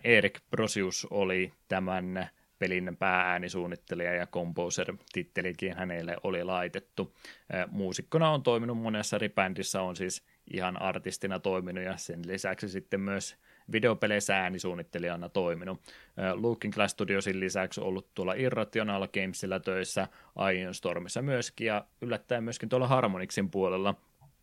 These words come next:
oikeastaan valtaosan tästä, ää, peliurastansa ollut töissä. Tähän on siellä noihin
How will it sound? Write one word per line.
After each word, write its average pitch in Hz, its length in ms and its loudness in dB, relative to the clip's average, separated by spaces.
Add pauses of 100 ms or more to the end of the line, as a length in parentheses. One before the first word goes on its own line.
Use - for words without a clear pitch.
(320)
oikeastaan 98 580 4
valtaosan 98 640 6
tästä, 101 320 0 (400)
ää, 98 240 2
peliurastansa 92 840 2
ollut 92 260 -2
töissä. 92 320 -2
Tähän 90 360 -6
on 90 100 -8
siellä 90 260 0
noihin 104 280 0